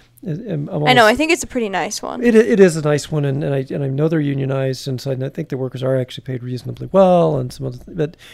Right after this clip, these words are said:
Speaker 1: but setting that aside, um, actually, I was gonna, I was gonna bring up the same point. Here, here's sort of the, the,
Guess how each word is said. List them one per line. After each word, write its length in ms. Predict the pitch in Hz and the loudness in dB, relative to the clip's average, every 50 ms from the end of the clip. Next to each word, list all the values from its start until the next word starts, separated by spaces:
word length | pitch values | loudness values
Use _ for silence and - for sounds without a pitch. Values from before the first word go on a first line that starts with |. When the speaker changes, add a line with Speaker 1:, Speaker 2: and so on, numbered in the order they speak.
| - - _ _ | -20 -20 _ _
Speaker 1:
but 280 | 220 196 180 - - - | 6 6 6 6 4 0
setting 240 | - 190 196 190 180 | 2 4 4 6 6
that 120 | 175 151 | 4 2
aside, 500 | 131 - - 196 208 170 131 131 131 - _ - - - - - - - - - - - | 2 2 0 2 2 2 0 -2 -4 -8 _ -20 -20 -20 -20 -20 -20 -20 -20 -20 -8 -2
um, 540 | 220 185 170 170 165 165 165 165 160 156 - - _ _ _ _ _ _ _ _ _ _ _ _ _ _ _ _ _ _ _ - | 2 4 6 6 6 6 4 2 -2 -4 -8 -16 _ _ _ _ _ _ _ _ _ _ _ _ _ _ _ _ _ _ _ 2
actually, 300 | 214 220 208 - 269 262 | 4 4 4 6 4 4
I 20 | |
was 140 | 240 220 196 | 4 2 2
gonna, 200 | 220 196 175 202 | 0 0 0 0
I 60 | 214 | 0
was 100 | 196 180 | 0 0
gonna 100 | 175 180 | 0 0
bring 120 | 175 175 165 | 0 0 0
up 60 | 151 | 0
the 80 | - - | -2 -2
same 180 | - 147 139 | -2 -2 -2
point. 560 | - - - 196 170 131 113 - - - - _ _ _ _ _ _ _ - _ _ _ | -4 -6 -4 -4 -4 -4 -4 -8 -12 -20 -20 _ _ _ _ _ _ _ -20 _ _ _
Here, 240 | - - 240 - 277 | 2 4 6 6 6
here's 280 | 208 196 233 240 196 | 6 6 4 4 2
sort 240 | - - - 202 185 | 0 -6 -4 -2 -2
of 60 | 175 156 | 0 2
the, 200 | 160 151 147 147 | 4 4 4 2
the, 280 | 139 - 147 143 139 | 0 0 -2 -2 -4